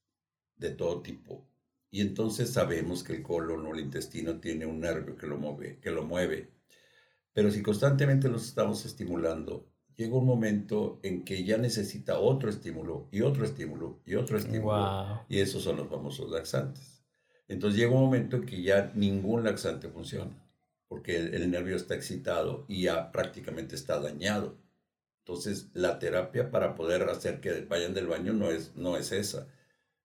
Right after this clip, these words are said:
Speaker 1: que es la que más busca la persona, porque es la que más fácil se, se, se, se instala, la que se resuelve, porque me tomé la pastilla e hice.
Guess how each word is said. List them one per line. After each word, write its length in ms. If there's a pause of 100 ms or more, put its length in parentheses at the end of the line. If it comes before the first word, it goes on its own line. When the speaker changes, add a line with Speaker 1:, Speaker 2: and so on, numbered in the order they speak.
(140)
Speaker 1:
que 140
es 80
la 100
que 100
más 240
busca 280
la 180
persona, 400
porque 260
es 40
la 160
que 80
más 220
fácil 340
se, 160 (220)
se, 380 (200)
se, 420
se 380
instala, 580 (500)
la 180
que 180
se 180
resuelve, 640
porque 200
me 120
tomé 220
la 120
pastilla 400
e 80
hice. 480